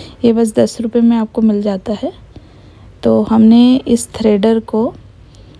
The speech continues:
ये accessories में नहीं आएगा, आपको shop से लाना पड़ेगा। तो अगर ये नहीं भी है, तो भी मैं आपको बताऊंगी धागा कैसे डालते हैं। तो इसको अंदर से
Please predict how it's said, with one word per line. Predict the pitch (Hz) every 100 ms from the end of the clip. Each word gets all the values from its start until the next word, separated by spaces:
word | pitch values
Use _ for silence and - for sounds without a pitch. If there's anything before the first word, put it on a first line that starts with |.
| - - - _ - -
ये | 247 -
accessories | 220 - 247 - 247 254 262
में | 247
नहीं | 262 285
आएगा, | 254 220 247
आपको | 254 -
shop | 214 202 190
से | - 220
लाना | 214 214
पड़ेगा। | 226 220 226 359 - - - - - -
तो | 226 220 226 - - - - - - - - - - - - - - -
अगर | 233 247 254
ये | 240 262
नहीं | 240 226 247 285
भी | 294 294
है, | 269 294
तो | - 214
भी | 240 262
मैं | 247 254
आपको | - 208 - 220
बताऊंगी | 208 - 214 247 254
धागा | 208 190 190
कैसे | 185 185 190
डालते | 180 160 - 196
हैं। | 220 - - - - - -
तो | 226 214 214 - -
इसको | 233 - - 285 294 466 554 - - - - - -
अंदर | 220 226 240
से | 240 - 269 277